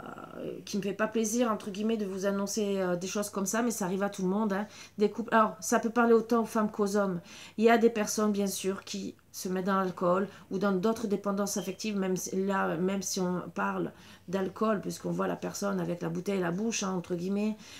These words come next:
mais, euh, on vous dit surtout de, de faire attention à vous, parce que ça peut, euh, bah, déjà, ça fait des dépenses inconsidérées, que ça soit l'alcool, que ça soit la drogue, que ça soit, euh, nourriture excessive, mais encore la nourriture,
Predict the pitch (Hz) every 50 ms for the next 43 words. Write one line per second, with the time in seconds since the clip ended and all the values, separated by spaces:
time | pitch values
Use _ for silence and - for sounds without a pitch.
0 | - - - 196 208 214 226 208 - - 190 190 190 - 90 - 87 76 78 82
1 | 82 80 69 69 71 - - 76 - 50 52 50 - - 50 50 - - - -
2 | - - - 214 202 220 220 196 233 220 - 208 - 240 202 202 196 180 - -
3 | - _ _ - - - - - 202 185 185 - 185 175 180 - 180 180 175 208
4 | 233 233 220 - - - - - - - - 185 180 - - 233 214 - - 190
5 | 185 - - 214 214 208 196 180 175 165 156 151 160 170 170 - _ _ - -
6 | - 165 180 180 196 185 - 185 170 - - 175 165 165 165 175 175 - 185 180
7 | 170 - - - - - 202 185 - 180 175 - - 185 180 196 214 240 277 339
8 | 339 - - _ - - - - - - - - - - - - - 101 92 92
9 | - - - - - - 175 170 - - 180 208 226 233 233 214 - - - -
10 | - - - 175 - 180 165 175 170 175 180 196 - 233 214 208 180 - - 185
11 | 180 - 180 170 - - 190 185 92 127 175 - - - - - - _ - -
12 | - - 180 175 175 170 170 170 165 170 180 180 190 180 190 196 175 180 - -
13 | - 214 190 185 180 - - 185 185 - - 202 202 185 180 156 165 170 - 185
14 | 180 170 170 175 175 180 180 - 180 156 156